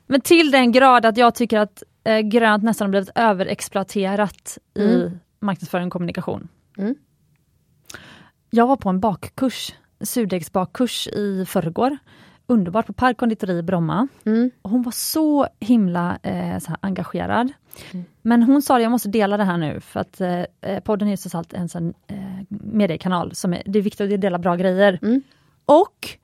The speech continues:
Speaker 1: det här mjölet Ramlösa Kvarn, som ser så himla, det är så här grön förpackning och det är så fina, liksom,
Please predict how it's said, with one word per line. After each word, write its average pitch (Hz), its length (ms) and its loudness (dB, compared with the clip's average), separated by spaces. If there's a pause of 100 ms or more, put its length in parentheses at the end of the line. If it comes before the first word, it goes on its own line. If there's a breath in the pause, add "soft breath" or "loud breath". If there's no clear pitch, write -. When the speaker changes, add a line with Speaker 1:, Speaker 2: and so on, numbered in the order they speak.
(400)
Speaker 1:
det 247 100 0
här 254 140 6
mjölet 214 920 4 (840)
Ramlösa 220 720 4
Kvarn, 294 540 6
som 240 240 2
ser 247 120 2
så 240 100 0
himla, 220 320 4
det 226 80 2
är 226 60 2
så 226 80 0
här 196 180 0
grön 214 360 4
förpackning 190 800 -2
och 196 80 2
det 202 60 2
är 208 60 2
så 220 120 0
fina, 196 480 2
liksom, 185 520 -2